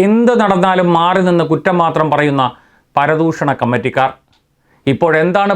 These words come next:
പരദൂഷണ കമ്മിറ്റിക്കാരെക്കുറിച്ച് ക്ലാസ് എടുക്കുന്നതെന്നല്ലേ? കാര്യമുണ്ട്. ഏതാനും ദിവസം മുമ്പ് നിയമസഭയിൽ നമ്മുടെ പ്രതിപക്ഷ നേതാവ് ഉറഞ്ഞു തുള്ളുന്നു. എന്താ സംഭവം? പൊതുവിപണിയിൽ അഞ്ച് വർഷം വിലക്കയറ്റം ഉണ്ടാവില്ല എന്നത് എൽ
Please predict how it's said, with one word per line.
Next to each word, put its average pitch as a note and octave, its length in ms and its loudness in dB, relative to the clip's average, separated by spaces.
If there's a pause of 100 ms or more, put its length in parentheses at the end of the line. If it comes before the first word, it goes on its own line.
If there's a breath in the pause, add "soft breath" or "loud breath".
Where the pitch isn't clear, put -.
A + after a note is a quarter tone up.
പരദൂഷണ G3 440 0 (100)
കമ്മിറ്റിക്കാരെക്കുറിച്ച് F#3 840 -2
ക്ലാസ് D#3 340 0
എടുക്കുന്നതെന്നല്ലേ? D#3+ 680 -2 (640)
കാര്യമുണ്ട്. B2+ 480 -4 (760)
ഏതാനും A#3+ 400 0
ദിവസം A3+ 320 -2
മുമ്പ് G#3 180 -2 (120)
നിയമസഭയിൽ G3+ 560 -4
നമ്മുടെ F3+ 240 -4
പ്രതിപക്ഷ F#3+ 360 -6 (100)
നേതാവ് E3+ 300 -4 (180)
ഉറഞ്ഞു F3+ 400 -2
തുള്ളുന്നു. C#3 320 -4 (560)
എന്താ E3+ 260 0
സംഭവം? D3+ 340 -6 (420)
പൊതുവിപണിയിൽ G#3+ 580 0 (160)
അഞ്ച് A3 280 0
വർഷം G#3 260 -2 (100)
വിലക്കയറ്റം G3 580 -2
ഉണ്ടാവില്ല F#3 420 -2 (140)
എന്നത് D#3 240 -6 (540 soft breath)
എൽ F#3 80 0